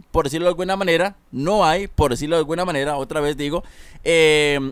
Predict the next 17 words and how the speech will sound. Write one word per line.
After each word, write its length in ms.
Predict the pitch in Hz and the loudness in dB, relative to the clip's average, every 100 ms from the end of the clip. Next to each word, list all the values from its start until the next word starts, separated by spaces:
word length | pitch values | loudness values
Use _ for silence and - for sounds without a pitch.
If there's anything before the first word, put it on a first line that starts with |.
| - | -6
entre 260 | 127 151 | -6 -6
comillas, 540 | 170 185 160 156 160 - | -6 -4 -4 -2 -4 -4
no 320 | 131 151 190 165 | -4 2 4 4
hay 100 | 135 | 2
pantallas 500 | - 139 143 151 139 | 0 -2 -2 -4 -4
de 120 | 117 | -6
carga. 440 | 135 123 110 104 - - - - | -4 -4 -4 -10 -16 -20 -20 -4
Cuando 760 | 151 151 147 151 151 151 151 147 | 0 0 2 4 6 6 4 2
Ratchet 400 | 208 226 - 185 | 2 2 -2 -6
en 140 | 165 | -4
este 200 | 175 - | -6 -6
cla-, 220 | 196 202 - | -2 0 0
en 100 | 151 | -2
este, 180 | 151 151 | -6 -6
en 80 | |
este 180 | 156 202 | -6 -4
caso 400 | 202 185 160 208 | 0 0 0 -6